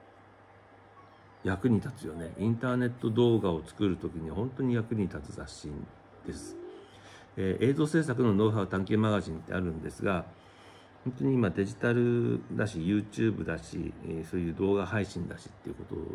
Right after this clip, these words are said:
で、なんていうのかな、こう、手がかりになる雑誌としては本当にピカイチですね、これ、ビデオサロン。うん。で、前回の八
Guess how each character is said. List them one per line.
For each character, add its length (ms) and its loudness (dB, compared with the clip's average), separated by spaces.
で、 240 2
な 120 0
ん 60 4
て 100 -4
い 20 0
う 60 -4
の 40 -8
か 100 -10
な、 120 -6
こ 260 -8
う、 40 -8
手 80 2
が 160 6
か 120 0
り 100 0
に 200 0
な 160 -2
る 300 -4
雑 180 -4
誌 400 -4
と 180 -4
し 60 -8
て 160 -4
は 140 0
本 260 -2
当 60 2
に 120 4
ピ 160 -8
カ 200 -4
イ 40 -6
チ 120 -10
で 100 -10
す 100 -16
ね、 100 -12
こ 120 -12
れ、 240 -12
ビ 60 -8
デ 80 -6
オ 120 -8
サ 80 -16
ロ 80 -12
ン。 20 -18
う 80 -4
ん。 20 -4
で、 160 4
前 100 2
回 280 0
の 100 2
八 640 -2